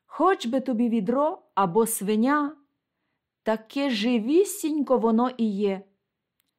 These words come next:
Тільки посвистиш, та й годі.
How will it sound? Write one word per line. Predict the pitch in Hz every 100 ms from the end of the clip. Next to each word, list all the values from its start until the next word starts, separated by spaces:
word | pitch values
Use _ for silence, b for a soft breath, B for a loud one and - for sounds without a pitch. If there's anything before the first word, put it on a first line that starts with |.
| _ _
Тільки | - 339 370 339 277
посвистиш, | 262 247 233 226 220 - 294 311 - -
та | 214
й | 208
годі. | 185 180 180 165 175